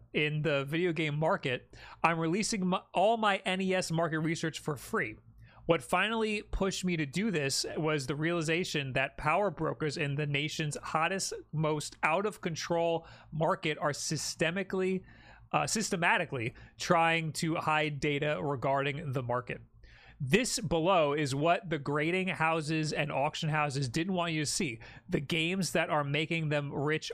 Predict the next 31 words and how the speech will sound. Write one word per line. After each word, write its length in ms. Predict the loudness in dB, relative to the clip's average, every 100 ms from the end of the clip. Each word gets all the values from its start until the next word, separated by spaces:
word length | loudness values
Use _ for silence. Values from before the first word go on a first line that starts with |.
| 0
are 220 | 2 2
the 200 | 0 0
most 300 | 0 0 -2
widely 520 | -2 0 0 -2 -2
available 640 | -2 0 0 0 0 -2
games. 380 | -4 -8 -10 -12 -4
And 160 | -2
yes, 400 | 2 2 0 -4 -4
even 340 | -2 0 0 0
the 140 | -2
hi-, 300 | -2 -2 -2 -2
even 360 | -2 0 -2 -2
in 260 | -2 -2 -6
high 440 | -4 -2 0 0
grades. 760 | -2 -2 -2 -2 -6 -10 -14 -16 _ _ _ _
Even, 340 | 0 0 -2 -4
yes, 420 | 0 2 2 -2 -4
even 360 | -2 0 0
in 260 | 0 -2 -2
high 540 | -2 0 0 2 0 -2
grades 600 | -2 -2 -2 -4 -6 -10 -6
in 120 | -2 0
the 80 |
world?" 360 | 0 -2 -4 -8 -20 -20 -20 -20 _ -20 _ _ _ _ _ -20 -20 -12
What 60 |
was 140 | -10 0
that? 120 | 4
Oh, 240 | 4 4 -2
well, 240 | -2 -4 -2
yeah, 200 | -2 -2
the, 200 | -4 -4